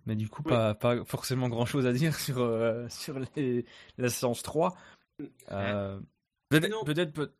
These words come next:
Speaker 1: quand même, euh, revenir sur, euh, enfin, tu vas peut-être le faire sur, euh,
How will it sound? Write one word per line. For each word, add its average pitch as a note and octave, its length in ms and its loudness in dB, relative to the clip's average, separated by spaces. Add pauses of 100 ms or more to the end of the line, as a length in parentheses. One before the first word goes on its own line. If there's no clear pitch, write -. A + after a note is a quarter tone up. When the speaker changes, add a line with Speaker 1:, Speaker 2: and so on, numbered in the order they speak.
Speaker 1:
quand D3+ 120 2
même, D#3 220 -2 (380)
euh, A2+ 420 -2
revenir B2 440 -4
sur, A2+ 280 -8
euh, G#2+ 200 0
enfin, - 120 -8
tu - 120 -8
vas A2 40 -2
peut-être - 240 -12
le A2 60 -4
faire C#3 240 -6
sur, B2 220 -8
euh, G#2 360 0